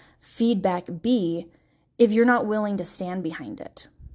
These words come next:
There's fear of retaliation, and there are a ton of laws, anti-retaliation laws.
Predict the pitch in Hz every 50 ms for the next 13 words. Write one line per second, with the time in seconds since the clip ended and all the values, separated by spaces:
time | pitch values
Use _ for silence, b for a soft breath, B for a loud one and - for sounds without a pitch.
0 | - _ _ _ _ - - _ _ _ _ _ _ _ _ _ _ _ _ _
1 | _ _ _ _ _ _ _ 254 - B B B B B B B B B B B
2 | B B B B _ _ _ _ - 262 294 294 285 - - 302 302 311 320 311
3 | 294 254 254 247 240 - - 196 180 175 170 165 160 151 - - - 87 - -
4 | - 202 - _ _ _ _ _ _ _ _ _ _ - 269 269 240 190 170 165
5 | 180 202 - - _ _ _ _ _ _ - - 240 240 240 - 247 240 - -
6 | 226 220 - - - - - - - - - 277 285 262 220 196 185 165 196 196
7 | - _ _ _ _ _ _ _ _ _ _ _ _ _ _ - 190 175 175 175
8 | 165 175 170 165 156 - - - - - - - - _ _ _ _ _ _ _
9 | _ _ _ - 214 208 202 202 202 196 190 185 - - 160 165 160 - - -
10 | - - - 104 - - - - - -